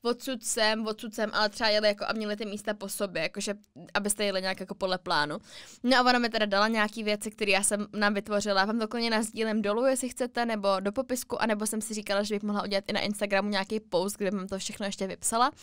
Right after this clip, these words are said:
A nevím, podcastovém Instagramu The Coffee Shack Podcast, sledujte, jestli chcete tyhle ty věci vidět. A, eh,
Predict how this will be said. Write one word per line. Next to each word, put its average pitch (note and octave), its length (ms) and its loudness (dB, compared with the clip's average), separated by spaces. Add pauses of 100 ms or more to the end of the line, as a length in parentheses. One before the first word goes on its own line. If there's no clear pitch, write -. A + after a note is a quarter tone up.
(360)
A G3+ 100 6
nevím, G3 220 4
podcastovém G#3 540 0
Instagramu G#3+ 460 0
The G3+ 180 0
Coffee G#3 200 -4
Shack - 180 -4
Podcast, A3 420 2
sledujte, G#3+ 420 2
jestli G#3+ 160 0
chcete G#3+ 240 -8
tyhle G3+ 200 -2
ty G3+ 120 -8
věci G3+ 260 -4
vidět. G#3+ 300 -4 (540)
A, A3+ 340 10 (120)
eh, G#3 720 4